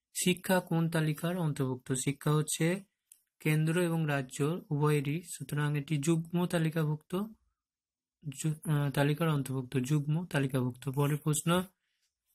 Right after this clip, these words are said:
ভারতের রাজ্যগুলির ভারত যুক্তরাষ্ট্র থেকে কি বিচ্ছিন্ন হওয়ার অধিকার আছে? ভারতের রাজ্যগুলির ভারত যুক্তরাষ্ট্র থেকে কি বিচ্ছিন্ন হওয়ার অধিকার আছে? অ্যান্সার হবে এখানে না, ভারতের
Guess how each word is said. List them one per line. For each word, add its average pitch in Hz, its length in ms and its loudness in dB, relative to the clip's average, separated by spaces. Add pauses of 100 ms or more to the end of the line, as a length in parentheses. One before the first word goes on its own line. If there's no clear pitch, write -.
(160)
ভারতের 165 520 2 (120)
রাজ্যগুলির 156 760 0 (920)
ভারত 147 360 0 (880)
যুক্তরাষ্ট্র 160 680 0
থেকে 160 320 0
কি 165 180 0
বিচ্ছিন্ন 151 480 2
হওয়ার 151 240 2
অধিকার 143 380 0
আছে? 139 420 0 (1000)
ভারতের 139 300 0
রাজ্যগুলির 151 880 0 (160)
ভারত 147 300 -2
যুক্তরাষ্ট্র 151 680 0
থেকে 156 180 0
কি 151 160 0
বিচ্ছিন্ন 143 420 0
হওয়ার 147 200 2
অধিকার 143 340 0
আছে? 143 280 0
অ্যান্সার 147 400 0
হবে 151 180 2
এখানে 151 320 0 (480)
না, 139 240 4
ভারতের 147 580 0